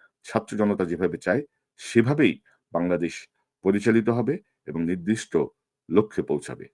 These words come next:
আর এর মধ্যে এগুলাকে আমরা খুব স্বাভাবিক ঘটনা হিসেবে ধরে নিচ্ছি, কোনো লাভ হবে না। আবারও সতর্ক করছি, বিনয়ের সাথে সতর্ক করছি,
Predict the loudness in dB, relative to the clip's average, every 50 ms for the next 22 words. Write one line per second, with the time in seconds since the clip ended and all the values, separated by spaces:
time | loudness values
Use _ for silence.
0 | _ _ _ _ _ _ -4 -2 2 4 6 6 6 4 2 4 6 8 8 8
1 | 8 6 6 6 6 4 4 2 -2 -6 -6 -2 0 2 2 2 0 -2 -4 -6
2 | -6 -4 -4 -4 -4 -6 -6 -6 -6 -6 -6 -6 -6 -8 -10 -14 -18 -20 -20 _
3 | _ _ _ _ _ _ _ _ _ _ _ _ 0 2 2 4 2 2 0 -4
4 | -8 -14 -14 -14 -16 -20 _ _ _ _ _ -4 0 2 2 2 0 0 -2 -4
5 | -2 0 0 0 0 0 -2 -4 -8 -8 -8 _ _ _ _ _ -4 0 4 6
6 | 6 6 6 4 0 -2 -2 -2 -2 -2 -2 -2 -4 -4 -2 -4 -4 -4 -6 -14
7 | -20